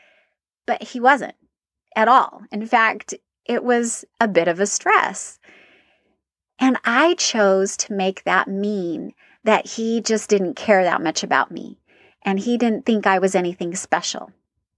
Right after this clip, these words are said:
And he didn't, he didn't follow my manual. And I felt terrible. So we think that if only this person would change, if only this person would do something different,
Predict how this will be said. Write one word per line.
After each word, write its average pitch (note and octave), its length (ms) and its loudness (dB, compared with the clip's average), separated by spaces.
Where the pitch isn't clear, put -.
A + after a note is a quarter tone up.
And G3+ 140 -6
he A#3+ 140 0
didn't, C#4+ 300 2
he D4+ 160 0
didn't D4+ 320 2
follow A3 480 2
my G3 260 -6
manual. A#3+ 680 -2
And A#3 340 -6
I A3+ 580 0
felt F#3 560 0
terrible. F#3 600 -4
So C#4 300 4
we C#4 220 0
think D4 640 -2
that A3+ 300 2
if A3+ 200 -2
only D#4+ 400 2
this F4 200 0
person A3 580 -2
would G#3 360 2
change, F#3 440 -4
if F#3+ 120 -6
only C#4 260 2
this D#4+ 180 -4
person A3+ 360 -4
would G3+ 140 -2
do G3 140 0
something F#3+ 500 -4
different, F#3 560 0